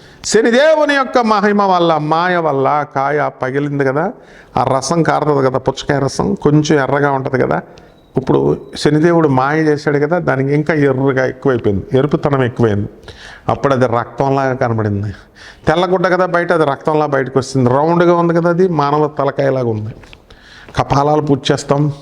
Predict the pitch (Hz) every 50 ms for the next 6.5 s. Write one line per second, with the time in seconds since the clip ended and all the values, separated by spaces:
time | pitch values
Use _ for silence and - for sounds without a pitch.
0 | - - - _ - - _ - - _ - - - 135 131 120 123 123 120 -
1 | 139 139 143 143 139 135 139 147 151 117 113 104 - 139 143 147 143 143 147 143
2 | 143 139 139 147 143 143 143 131 120 113 110 110 110 117 123 135 135 127 - 143
3 | 135 127 - 151 151 143 135 - - - 135 135 135 131 135 135 135 139 147 175
4 | 196 185 175 - - - - - - - - 123 131 127 - - 135 147 147 143
5 | 139 - 143 127 123 143 143 139 139 131 - 147 143 143 135 135 135 160 151 139
6 | 139 135 131 135 135 - 147 143 147 -